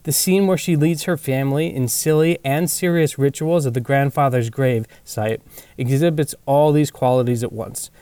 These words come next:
showing us she's the undisputed matriarch of this family, and we realize how big a hole her death is going to leave. Thematic.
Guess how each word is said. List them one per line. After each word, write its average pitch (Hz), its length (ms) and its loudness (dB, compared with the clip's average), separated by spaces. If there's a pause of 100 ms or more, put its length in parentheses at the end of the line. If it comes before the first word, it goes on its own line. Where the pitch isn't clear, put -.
showing 156 300 2
us 156 120 2
she's 151 360 0
the 131 160 0
undisputed 156 640 0
matriarch 139 580 0
of 113 120 -4
this 117 180 -4
family, 127 500 -2 (240)
and 127 140 2
we 127 80 4
realize 135 540 4
how 156 180 -2
big 156 180 0
a 143 60 2
hole 123 360 2
her 123 140 -4
death 113 340 -4
is 113 140 -8
going 110 220 -4
to 107 60 -4
leave. 107 500 -12 (960)
Thematic. 156 640 2